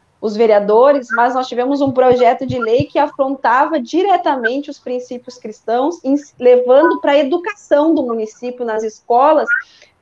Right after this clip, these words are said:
pautas que não são pra crianças aprenderem na escola, que é o dever do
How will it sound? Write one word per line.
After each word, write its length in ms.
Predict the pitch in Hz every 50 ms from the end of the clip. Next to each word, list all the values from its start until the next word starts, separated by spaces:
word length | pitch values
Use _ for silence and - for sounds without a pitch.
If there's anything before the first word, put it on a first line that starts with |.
| _ -
pautas 480 | 262 269 302 311 311 311 311 285 -
que 120 | - 330 277
não 180 | 285 294 320
são 260 | 349 330 320 294 311
pra 140 | 294 311 302
crianças 500 | 302 311 247 240 240 254 277 285 302 262
aprenderem 520 | 254 233 240 240 233 220 208 214 214 214 214
na 80 | 202
escola, 400 | 208 - _ - 208 196 190 190
que 120 | 190 - 226
é 60 | 240
o 120 | 277 277 240
dever 320 | 247 240 220 240 247 247
do 100 | 240 247